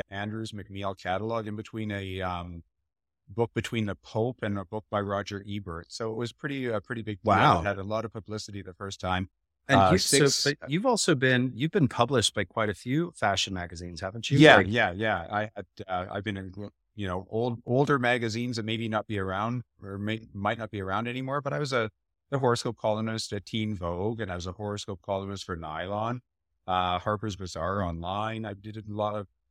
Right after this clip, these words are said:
Speaker 1: really neat things.
Speaker 2: That's really cool.
Speaker 1: Just
Speaker 2: Did
Speaker 1: by sticking my foot in the door. <laughs>
Speaker 2: <laughs> Did you have, like, a favorite publication that you liked working with, or did you
Speaker 1: Oh,
Speaker 2: like, how does
Speaker 1: Nylon
Speaker 2: that
Speaker 1: by
Speaker 2: work? Do you
Speaker 1: far.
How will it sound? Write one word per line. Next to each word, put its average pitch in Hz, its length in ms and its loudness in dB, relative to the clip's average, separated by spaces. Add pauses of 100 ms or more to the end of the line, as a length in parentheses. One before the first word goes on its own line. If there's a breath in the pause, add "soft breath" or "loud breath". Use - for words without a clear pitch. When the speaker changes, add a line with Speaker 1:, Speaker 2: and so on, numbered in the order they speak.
(120)
Speaker 1:
really 101 240 -8
neat 95 220 -6
things. 98 360 -4 (1080)
Speaker 2:
That's - 160 -4
really 110 160 2
cool. - 160 -6
Speaker 1:
Just 98 120 6
Speaker 2:
Did 113 60 10
Speaker 1:
by 107 60 10
sticking 110 340 -2
my 104 140 0
foot 113 240 -4
in 104 120 -2
the 92 80 -6
door. 95 360 -2 (100)
<laughs> - 0 -
Speaker 2:
<laughs> 151 1120 2
Did 131 160 0
you 127 100 8
have, 143 160 6
like, 143 140 2
a 123 60 4
favorite 110 420 0
publication 139 580 0
that 143 120 -4
you 139 100 -4
liked 135 200 0
working 131 300 -4
with, 143 220 -4
or 123 100 2
did 110 240 -6
you 113 320 -6 (200)
Speaker 1:
Oh, 131 100 8
Speaker 2:
like, 107 180 8
how 107 140 10
does 123 100 6
Speaker 1:
Nylon 104 100 8
Speaker 2:
that 110 120 2
Speaker 1:
by 98 100 4
Speaker 2:
work? 104 120 2
Do 110 80 4
you 104 60 6
Speaker 1:
far. 92 220 2